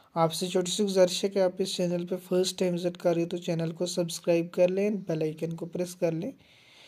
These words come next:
यहाँ पे आपको जम्मू यूनिवर्सिटी की हर एक अपडेट time to time प्रोवाइड की जाएगी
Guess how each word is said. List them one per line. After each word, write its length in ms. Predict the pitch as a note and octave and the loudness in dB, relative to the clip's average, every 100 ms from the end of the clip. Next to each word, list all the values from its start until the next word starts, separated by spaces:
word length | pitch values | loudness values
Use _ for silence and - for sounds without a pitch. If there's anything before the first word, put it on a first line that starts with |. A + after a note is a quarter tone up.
| - - - | -20 -16 -4
यहाँ 220 | F#3 G3+ | 2 2
पे 140 | A3 C4+ | 2 0
आपको 240 | B3 C#4 | 0 -4
जम्मू 320 | A3 F#3 F#3 | 0 0 0
यूनिवर्सिटी 400 | F#3 F3+ F3 F#3+ | 0 0 -2 -4
की 120 | G3 | 0
हर 180 | G3+ F3 | 2 2
एक 140 | E3+ F3 | 0 0
अपडेट 400 | E3+ F#3+ G3 G3 F3 | -2 -2 -2 -2 -2
time 220 | D#3+ E3+ | -2 -2
to 100 | E3+ | -4
time 160 | E3 | -4
प्रोवाइड 320 | E3 D#3+ D#3 E3 | -2 -2 -2 -4
की 140 | G3 | -6
जाएगी 420 | G3 E3+ E3 A3 | 0 2 0 -6